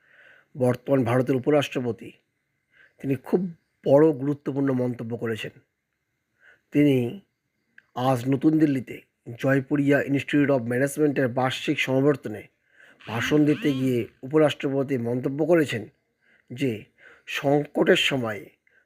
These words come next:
দেশের জাতীয় স্বার্থের বিরুদ্ধে অবস্থান নেওয়া শিল্পগুলির পাশে আর ভারত দাঁড়াবে না। একদম বড় মন্তব্য। যখন দেশের সংকটের সময়, সেই সময়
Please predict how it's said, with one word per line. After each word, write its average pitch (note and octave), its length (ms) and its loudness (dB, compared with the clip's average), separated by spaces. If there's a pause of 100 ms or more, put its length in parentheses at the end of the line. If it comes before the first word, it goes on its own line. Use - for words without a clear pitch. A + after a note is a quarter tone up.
(160)
দেশের C#3+ 680 2
জাতীয় C#3+ 460 -2
স্বার্থের D3+ 480 -2
বিরুদ্ধে C3 460 -2
অবস্থান C#3+ 500 -2
নেওয়া C#3+ 460 2 (480)
শিল্পগুলির D#3 760 0
পাশে C3+ 340 -2
আর C3 100 -2
ভারত A#2+ 320 -2
দাঁড়াবে A#2+ 480 -4
না। G2+ 260 -8 (1000)
একদম D#3 560 2
বড় E3 240 4
মন্তব্য। D#3+ 720 0 (680)
যখন E3 680 4
দেশের D#3+ 600 2 (420)
সংকটের D#3+ 600 0
সময়, A#2+ 380 -4
সেই F#3 360 2
সময় C#3 400 0